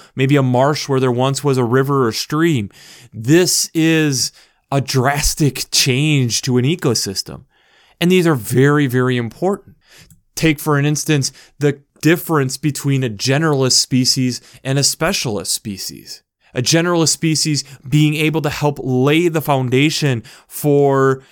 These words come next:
an ecosystem to thrive, but it's gonna be found potentially in varying degrees, whereas, like we've talked about before in the past, Kirkland's warbler, who's looking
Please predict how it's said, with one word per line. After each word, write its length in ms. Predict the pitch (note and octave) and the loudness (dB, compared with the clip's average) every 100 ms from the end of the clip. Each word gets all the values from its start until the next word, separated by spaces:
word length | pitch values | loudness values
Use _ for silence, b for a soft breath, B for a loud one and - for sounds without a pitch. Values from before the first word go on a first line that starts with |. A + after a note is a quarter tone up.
| B | B
an 140 | C3 | -4
ecosystem 800 | D3 F3 F3 D3+ - C#3+ - C3+ | 0 -2 2 2 2 0 0 -2
to 60 | B2+ | -2
thrive, 600 | C3+ D#3+ E3 A2+ G2 _ b b b | -2 0 0 -2 -8 _ b b b
but 140 | D3+ | 0
it's 100 | D3+ | 0
gonna 180 | - E3 | 2 2
be 120 | D#3+ | 2
found 520 | D3 C#3+ C#3+ E3 D3+ C3+ | 0 0 0 0 -2 -2
potentially 580 | B2+ D3 D3+ - C#3+ | -2 -2 -2 -2 -2
in 420 | C3+ C3+ B2+ B2+ A#2+ B B | -2 0 0 0 -4 B B
varying 560 | A2 D3 D#3+ E3 D3+ | 2 4 6 4 2
degrees, 760 | C3+ A#2 A#2+ F3 F#3 A#2+ A2+ A#2+ | 0 -2 -4 -4 -2 -2 -2 0
whereas, 340 | C#3+ C#3+ C3 | 2 2 2
like 240 | C3+ C3 C3+ | 2 0 2
we've 180 | C3+ | 0
talked 320 | - D3+ - D3+ | 0 -4 -4 -2
about 280 | C3+ C3+ | 0 -2
before 480 | C3+ B2+ A#2+ C#3 C#3 | -2 -6 -2 0 2
in 80 | C3 | 0
the 80 | A2 | -2
past, 520 | - D#3 E3 C#3 - B B | -4 -2 0 0 -4 B B
Kirkland's 600 | - E3 D#3 D#3 C#3 B2+ | -4 -2 -2 -2 -2 -2
warbler, 500 | A#2+ E3 F3 C#3+ B2 | 0 0 2 2 0
who's 300 | A#2+ B2+ B2 | 2 0 0
looking 360 | C3+ C#3 C#3 C3 | -2 0 0 -2